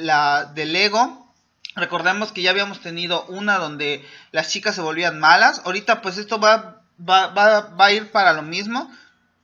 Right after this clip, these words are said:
Aparentemente se va a fundar una escuela casi, casi enfrente de las de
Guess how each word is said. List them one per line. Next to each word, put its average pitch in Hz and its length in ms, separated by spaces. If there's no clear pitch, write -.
Aparentemente 202 720
se 208 100
va 196 120
a - 20
fundar 185 460
una 196 160
escuela 180 520
casi, 185 240
casi 180 220
enfrente 180 520
de 165 120
las 147 360
de 147 320